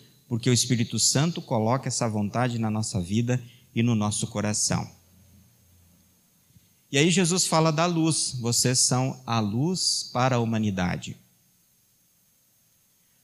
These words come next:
Como é ruim quando, em algum momento da nossa vida, a gente fica sem luz, né? Nós ficamos totalmente perdidos.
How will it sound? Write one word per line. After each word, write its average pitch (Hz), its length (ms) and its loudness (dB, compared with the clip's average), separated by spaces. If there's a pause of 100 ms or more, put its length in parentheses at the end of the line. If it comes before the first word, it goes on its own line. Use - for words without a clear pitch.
(360)
Como 214 320 -2
é 190 80 2
ruim 131 760 0 (160)
quando, 135 1040 0
em 127 120 0
algum 131 200 0
momento 131 420 2
da 127 140 0
nossa 127 260 0
vida, 120 240 -2
a 123 40 0
gente 123 240 -4
fica 127 300 -4
sem 135 200 2
luz, 143 360 0
né? 101 260 0 (1400)
Nós 123 220 0
ficamos 147 400 0
totalmente 147 640 -4
perdidos. 110 920 -4